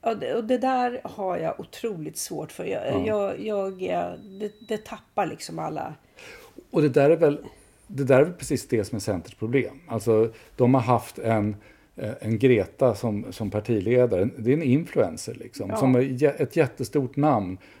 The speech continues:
Speaker 2: Men det är inte säkert att det gynnar partiet, och det ser man nu. För när hon
Speaker 1: Ja.
Speaker 2: försvinner så sjunker partiet.
Speaker 1: Ja.
Speaker 2: Nu sticker centerpartisterna, förut stack de till borgerliga sidan, nu sticker de till Socialdemokraterna.
Speaker 1: Ja, därför att när hon lämnar så, så, eh,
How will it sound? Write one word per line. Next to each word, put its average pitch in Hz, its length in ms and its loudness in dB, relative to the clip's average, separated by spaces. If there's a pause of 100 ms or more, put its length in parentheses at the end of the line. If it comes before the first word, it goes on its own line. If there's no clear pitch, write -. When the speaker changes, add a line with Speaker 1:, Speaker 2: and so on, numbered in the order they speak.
(100)
Speaker 2:
Men 123 60 2
det 123 60 6
är - 20 8
inte 131 120 0
säkert - 240 0
att 104 100 -2
det 120 60 -4
gynnar 110 240 0
partiet, 120 400 -2
och 110 60 -4
det 127 60 -2
ser 123 220 2
man 113 140 0
nu. 147 220 -4
För 120 100 -6
när 117 80 -2
hon 113 100 -2
Speaker 1:
Ja. 113 60 -4
Speaker 2:
försvinner 117 340 0
så 107 160 -6
sjunker 156 300 -6
partiet. 117 480 -8 (120)
Speaker 1:
Ja. 220 220 -2 (120)
Speaker 2:
Nu 151 160 4
sticker 143 320 -2
centerpartisterna, 110 920 -4
förut 131 240 2
stack - 260 -4
de 117 80 -6
till 113 100 -6
borgerliga 107 280 -2
sidan, 101 260 -6
nu 110 60 -6
sticker 113 300 -4
de 98 40 -6
till - 100 -14
Socialdemokraterna. 101 640 -6
Speaker 1:
Ja, 311 60 0
därför 277 240 0
att 247 120 -4
när 247 120 -4
hon 220 260 -2
lämnar 220 300 0
så, 214 340 -4
så, 208 200 -2
eh, 190 60 -2